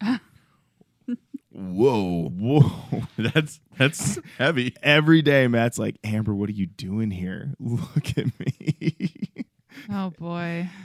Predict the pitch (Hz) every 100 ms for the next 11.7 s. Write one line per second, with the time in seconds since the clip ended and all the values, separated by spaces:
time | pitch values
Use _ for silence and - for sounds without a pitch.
0 | - - 95 113 107 104 101 98 95 92
1 | 92 - _ _ _ _ _ _ _ _
2 | _ _ _ _ - 98 98 101 107 95
3 | 101 95 92 87 _ - 98 95 - 95
4 | 95 113 131 - - - - - - _
5 | _ _ _ - 101 - - 110 104 -
6 | 76 - - - - - _ _ _ _
7 | - 104 - 107 101 104 101 - _ -
8 | 113 110 110 _ - 113 101 98 98 95
9 | 90 - - - 101 101 95 - 95 90
10 | - - - 110 98 - - 98 95 95
11 | 95 - 101 87 - -